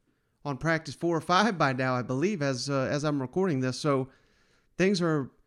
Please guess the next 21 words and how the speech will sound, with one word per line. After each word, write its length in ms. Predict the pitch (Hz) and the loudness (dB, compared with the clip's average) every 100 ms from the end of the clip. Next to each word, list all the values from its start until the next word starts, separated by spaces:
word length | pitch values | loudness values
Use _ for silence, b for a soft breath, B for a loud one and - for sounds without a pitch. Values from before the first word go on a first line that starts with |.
| _ _ - | _ _ -6
going 280 | - 160 170 | 2 4 2
quick 340 | - 170 175 | 2 2 2
here 280 | 170 165 160 | 4 4 4
in 220 | - 165 | 2 0
Missouri. 440 | 151 127 147 156 151 | 2 2 4 4 2
Can't, 360 | - 165 - - _ _ - | 2 0 0 -8 _ _ -4
I 60 | 139 | 0
mean, 140 | 143 | 2
a 60 | 139 | 0
spring 320 | - 185 196 | 2 2 4
game 320 | 160 147 143 | 4 4 4
is 160 | 135 123 | 2 2
less 240 | 151 160 | 2 2
than 160 | - 135 | 0 -4
three 240 | 127 160 | 0 2
weeks 320 | 151 151 143 | 2 2 0
away, 380 | 151 135 147 139 | -2 2 4 4
which 200 | 135 131 | 2 -4
is 120 | 117 | -6
incredible. 680 | 113 113 - 151 131 107 117 | -6 -8 -4 0 0 -2 -4
But, 360 | 117 127 127 | -2 -2 -4